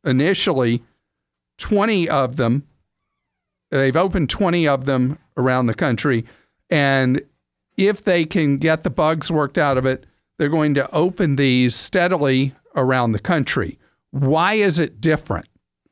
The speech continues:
What Walmart is doing is they're offering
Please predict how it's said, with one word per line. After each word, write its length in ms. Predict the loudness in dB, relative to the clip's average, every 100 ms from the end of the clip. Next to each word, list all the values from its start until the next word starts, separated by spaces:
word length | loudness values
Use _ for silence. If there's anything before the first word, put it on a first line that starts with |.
| _ _ _ _
What 240 | -2 0 0
Walmart 520 | 2 2 2 2 2
is 240 | 0 0
doing 560 | 0 2 2 2 0 -4 _ _ _ _ _ _ _ _ _ _ _ -6
is 280 | -2 0 0
they're 240 | -2 -2 -2
offering 720 | 0 0 -2 -2 0 0 -2